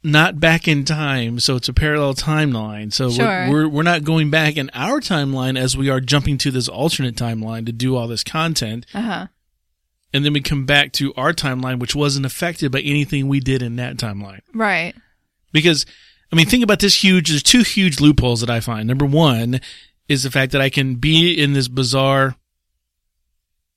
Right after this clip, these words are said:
Speaker 1: universe, alternate timeline, but I can hearth back to or port back to or whatever my timeline, our
Speaker 2: Right.
Speaker 1: timeline, and go to my capital city and put stuff on the auction house that I got from this alternate universe.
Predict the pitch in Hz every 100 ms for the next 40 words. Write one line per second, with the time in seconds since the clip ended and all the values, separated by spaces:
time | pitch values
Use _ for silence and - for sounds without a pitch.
0 | _ - 139 147 117 104 110 - _ _
1 | _ _ _ 131 127 127 120 139 120 113
2 | 110 117 - _ _ _ _ _ _ _
3 | 131 135 135 135 117 151 147 - _ 127
4 | 135 127 - 135 131 127 117 - 143 139
5 | 127 123 - 120 117 123 131 139 117 113
6 | _ _ _ _ _ _ - 127 160 143
7 | 113 104 104 110 131 233 190 - 110 110
8 | 110 131 147 - 135 120 135 120 - 107
9 | - 113 117 127 113 131 131 123 120 120
10 | 127 - 117 113 131 117 110 139 123 127
11 | 117 117 120 117 160 185 123 -